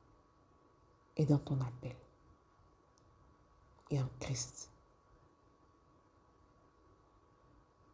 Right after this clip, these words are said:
Merci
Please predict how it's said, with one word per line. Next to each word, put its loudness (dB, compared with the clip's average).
Merci 8